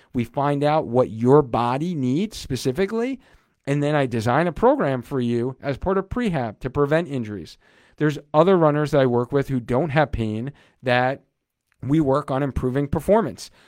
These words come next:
So they want to hit a five K P R like Lou did, right? They want to run their first half marathon, or they want to be able to run their first marathon.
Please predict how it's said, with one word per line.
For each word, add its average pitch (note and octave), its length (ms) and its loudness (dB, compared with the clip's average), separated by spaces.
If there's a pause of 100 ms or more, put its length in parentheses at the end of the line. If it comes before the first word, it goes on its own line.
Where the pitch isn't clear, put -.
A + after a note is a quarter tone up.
So D3 160 2
they C#3+ 200 2
want D#3 320 0
to E3 140 -2
hit D#3+ 220 0
a D3+ 80 4
five D#3 260 4
K D#3 140 0
P G#3+ 180 2
R F#3 160 4
like D#3+ 200 -2
Lou F3+ 200 2
did, A2+ 220 -2
right? C#3 260 -2 (340)
They D3 140 0
want D#3+ 400 -2
to D3+ 320 -4 (500)
run D3 300 4
their E3 140 2
first E3 280 0
half D#3 220 0
marathon, B2 640 -6 (160)
or A#2+ 140 -6
they C3 160 0
want D#3 200 0
to C#3+ 60 -4
be C#3+ 160 0
able D3+ 180 2
to B2+ 80 -2
run B2+ 260 2
their D3+ 140 0
first D#3+ 280 -2
marathon. A#2+ 640 -4